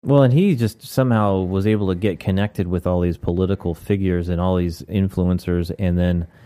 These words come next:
I think put them in positions where they were kinda owned by him and what he knew.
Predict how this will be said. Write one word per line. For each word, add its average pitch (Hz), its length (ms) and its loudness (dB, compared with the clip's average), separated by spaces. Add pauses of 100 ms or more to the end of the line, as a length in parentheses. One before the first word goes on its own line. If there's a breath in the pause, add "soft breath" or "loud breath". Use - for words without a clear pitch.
(600 loud breath)
I 92 80 -4
think 101 240 -2
put 101 160 -2
them 95 140 2
in 92 160 2
positions 87 600 -2
where 82 500 -2 (420)
they 82 600 -4 (380)
were 90 200 -6
kinda 95 300 -2
owned 107 360 0
by 82 280 -2
him 82 340 -2
and 85 200 0
what 85 240 -2
he 92 200 -2
knew. 90 420 2